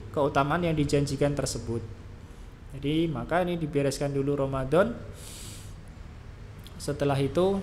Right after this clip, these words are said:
baru enam hari bulan Syawal. Nanti kalau kira-kira kok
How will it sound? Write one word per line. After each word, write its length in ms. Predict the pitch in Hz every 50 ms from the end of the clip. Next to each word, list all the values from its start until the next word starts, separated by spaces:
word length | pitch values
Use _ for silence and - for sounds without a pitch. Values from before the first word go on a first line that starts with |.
| - - - - - - - -
baru 400 | - 143 160 170 180 170 151 139
enam 240 | 139 143 143 143 139
hari 240 | 135 139 139 143 139
bulan 240 | - 139 135 131 131
Syawal. 320 | - 139 127 123 123 127
Nanti 160 | 135 165 196
kalau 240 | 208 214 208 220 214
kira-kira 400 | 214 214 214 208 214 220 226 226
kok 320 | 226 226 185 - - -